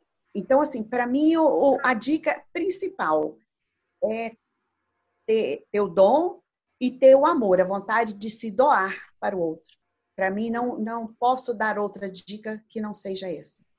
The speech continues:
né? E já começar a estudar desde sempre. Entrou na faculdade de psicologia, vai estudar Lacan, vai estudar Freud, é, é, é antigo, mas foram eles que iniciaram.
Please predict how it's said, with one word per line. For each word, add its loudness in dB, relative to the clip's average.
né? -6
E -2
já -2
começar 0
a 0
estudar -2
desde 0
sempre. -8
Entrou 2
na -2
faculdade -2
de -20
psicologia, -4
vai 2
estudar -2
Lacan, 0
vai 0
estudar -8
Freud, 2
é, -2
é, -6
é 2
antigo, -2
mas -4
foram 0
eles 0
que -4
iniciaram. -4